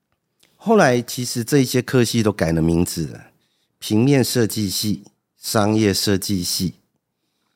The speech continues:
可是他做的工作没有改变。那这个时候我们就必须回头来想过，那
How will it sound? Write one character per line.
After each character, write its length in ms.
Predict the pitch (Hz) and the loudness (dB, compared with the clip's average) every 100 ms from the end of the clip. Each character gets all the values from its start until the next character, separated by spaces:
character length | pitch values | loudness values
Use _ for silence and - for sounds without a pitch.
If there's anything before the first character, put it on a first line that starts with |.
| _ _ - | _ _ -6
可 80 | |
是 0 | |
他 80 | 185 | -4
做 160 | 196 190 | 2 2
的 60 | |
工 100 | 147 | 4
作 100 | 147 | 2
没 80 | 123 | 2
有 80 | 101 | 0
改 120 | 95 | -2
变。 160 | 78 80 _ _ _ _ _ _ _ _ _ _ _ _ _ _ _ _ _ _ _ _ | -6 -10 _ _ _ _ _ _ _ _ _ _ _ _ _ _ _ _ _ _ _ _
那 100 | 196 | -4
这 140 | 208 | -2
个 100 | 185 | 0
时 60 | 165 | 2
候 80 | 160 | 2
我 40 | |
们 80 | 214 | 2
就 100 | 120 | 0
必 140 | 139 | -2
须 140 | 120 113 | -4 0
回 160 | 101 | 2
头 120 | 95 | 2
来 120 | 92 92 | 2 0
想 180 | 80 | -2
过， 220 | 76 82 82 | -6 -6 0
那 260 | 139 127 | 2 2